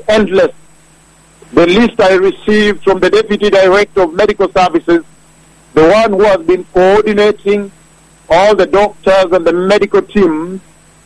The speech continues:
that went throughout this nation, going to the villages and pulling out the cripples, pulling out people abandoned,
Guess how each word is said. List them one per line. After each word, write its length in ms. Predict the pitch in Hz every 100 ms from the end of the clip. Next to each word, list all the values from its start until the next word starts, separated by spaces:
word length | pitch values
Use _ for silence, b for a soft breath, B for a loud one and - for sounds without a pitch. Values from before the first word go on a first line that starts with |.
| _ -
that 220 | 170 170
went 320 | 160 208 214
throughout 340 | 185 208 196 -
this 220 | 196 -
nation, 560 | 202 196 - 190 190 - _ _ _ _ _ -
going 240 | - 220 220
to 60 |
the 120 | 190
villages 500 | 156 208 202 180 190
and 160 | 175 165
pulling 240 | 214 208
out 120 | 196 190
the 100 | 175
cripples, 580 | - 208 - 190 190 - _ -
pulling 240 | 220 214
out 240 | 208 202 202
people 240 | 208 185
abandoned, 580 | 175 180 202 196 202 185